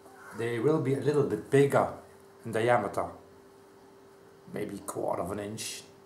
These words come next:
not much. Giving me that edge, little extra edge in ground clearance.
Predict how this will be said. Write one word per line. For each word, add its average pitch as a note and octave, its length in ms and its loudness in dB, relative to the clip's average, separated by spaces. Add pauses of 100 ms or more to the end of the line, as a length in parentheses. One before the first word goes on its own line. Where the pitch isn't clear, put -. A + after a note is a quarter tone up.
(260)
not - 160 -20
much. - 400 -4 (680)
Giving B2 380 2
me G#2+ 160 -2
that - 320 -4
edge, - 460 2 (140)
little C3 360 -2
extra - 400 -8
edge A#2+ 260 -4
in G#2+ 100 -6
ground A2+ 380 0
clearance. A#2+ 600 -4